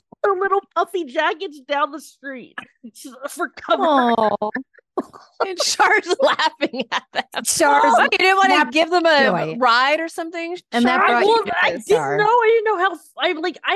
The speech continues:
Speaker 1: don't know. It's like, it just happened so fast. I mean, like, I assume I could have just said, "Would you like to come here until it stops?" Or what if it never stops?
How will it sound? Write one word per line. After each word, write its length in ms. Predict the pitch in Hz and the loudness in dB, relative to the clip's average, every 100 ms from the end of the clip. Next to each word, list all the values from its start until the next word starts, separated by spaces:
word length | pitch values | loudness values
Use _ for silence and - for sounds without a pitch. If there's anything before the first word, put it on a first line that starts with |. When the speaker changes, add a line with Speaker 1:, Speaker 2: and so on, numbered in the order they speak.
| 415 | 0
Speaker 1:
don't 180 | 415 381 | 0 2
know. 100 | 339 | 2
It's 220 | 571 605 | 2 0
like, 200 | 349 320 | -2 -2
it 140 | 381 285 | -2 -2
just 160 | 359 | -2
happened 400 | 285 302 - 349 | 0 0 0 -4
so 220 | - 349 | -4 -6
fast. 640 | 277 381 370 330 226 - - _ | -4 -2 0 0 -2 -6 -20 _
I 60 | 311 | -4
mean, 180 | 370 359 | -2 -2
like, 140 | 349 | -2
I 160 | 359 339 | -4 -6
assume 340 | - 349 403 427 | -8 -10 -6 -6
I 80 | |
could 180 | - 254 | -6 -6
have 100 | 269 | -6
just 160 | 240 - | -6 -4
said, 180 | 262 220 _ - | -4 -4 _ -12
"Would 160 | 262 247 | -8 -2
you 120 | 302 | 2
like 220 | 320 320 | 2 0
to 80 | - | -6
come 260 | - 339 - | -2 -2 0
here 180 | 311 330 | 0 -2
until 280 | - 285 | -4 -2
it 100 | 262 | -2
stops?" 400 | - 208 240 - | -4 -6 -6 -6
Or 140 | 214 185 | -6 -6
what 120 | 185 | -8
if 120 | - | -10
it 100 | 190 | -12
never 200 | 185 190 | -10 -12
stops? 800 | - - - - _ _ - | -12 -6 -6 -6 _ _ -20